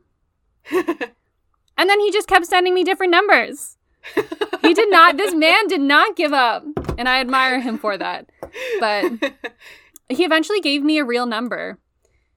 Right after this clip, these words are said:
Speaker 2: And I
Speaker 1: Mm.
Speaker 2: think it was just, like, a random person's number because I put it into, uh, PayPal and it sent a verification code to
Speaker 1: Oh,
Speaker 2: someone
Speaker 1: yes.
Speaker 2: in the world. It clearly
Speaker 1: Mm.
Speaker 2: wasn't this man 'cause he couldn't tell me it.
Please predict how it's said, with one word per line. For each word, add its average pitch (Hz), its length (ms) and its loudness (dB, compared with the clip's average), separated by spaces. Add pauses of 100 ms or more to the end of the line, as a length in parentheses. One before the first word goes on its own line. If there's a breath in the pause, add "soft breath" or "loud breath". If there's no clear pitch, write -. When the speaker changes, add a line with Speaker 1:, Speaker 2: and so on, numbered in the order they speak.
(220)
Speaker 2:
And 220 200 -6
I 220 80 -4
Speaker 1:
Mm. 220 40 -12
Speaker 2:
think 214 160 -10
it 233 60 -2
was 226 160 -6
just, 208 180 -10
like, 208 140 -8
a 196 60 -10
random 185 260 -10
person's 175 340 -16
number - 360 -18 (180)
because 202 220 -14
I 196 80 -8
put 196 200 -12
it 196 120 -10
into, 190 480 -14 (260)
uh, 196 240 -10
PayPal 262 500 -6
and 196 160 -14
it 180 120 -14
sent 202 220 -14
a 196 100 -12
verification 196 640 -14
code 240 240 -10
to - 100 -12
Speaker 1:
Oh, 190 120 -8
Speaker 2:
someone 226 320 -6
Speaker 1:
yes. - 320 -20
Speaker 2:
in 262 80 -6
the 294 100 -4
world. 359 340 -4 (300)
It 220 100 -18
clearly 285 360 -6
Speaker 1:
Mm. - 20 -4
Speaker 2:
wasn't 226 220 -6
this 202 160 -14
man 208 240 -12
'cause 196 160 -14
he 226 160 -14
couldn't 208 260 -12
tell 214 220 -12
me 196 180 -16
it. - 160 -18